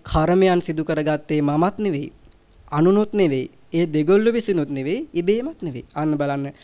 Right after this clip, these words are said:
අභිධර්මයේ ඉගෙන ගන්නකොට ප්‍රශ්නයන් ලිහෙන ආකාරය.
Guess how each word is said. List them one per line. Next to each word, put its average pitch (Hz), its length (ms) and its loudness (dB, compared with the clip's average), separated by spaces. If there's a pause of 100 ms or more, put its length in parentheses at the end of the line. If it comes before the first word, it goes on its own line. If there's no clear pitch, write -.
(200)
අභිධර්මයේ 185 640 2
ඉගෙන 165 240 0
ගන්නකොට 156 520 -2 (380)
ප්‍රශ්නයන් 160 580 -2 (180)
ලිහෙන 160 320 -2
ආකාරය. 127 520 -8